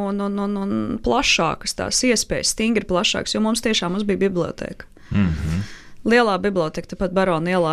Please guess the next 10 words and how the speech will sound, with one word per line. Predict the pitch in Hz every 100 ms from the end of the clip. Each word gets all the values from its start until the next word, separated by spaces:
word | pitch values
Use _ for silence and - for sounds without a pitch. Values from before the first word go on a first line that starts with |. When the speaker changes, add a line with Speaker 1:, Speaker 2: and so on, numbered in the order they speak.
| 156
Speaker 1:
ja, | 170
nu, | 180
tad | 202 185
tu | 185
tur, | - 180
tur | - 180
dreifē | 175 185 175 185 180 - 196 - 185 170
pa | 180
stāviem | - 208 196 185
un | 175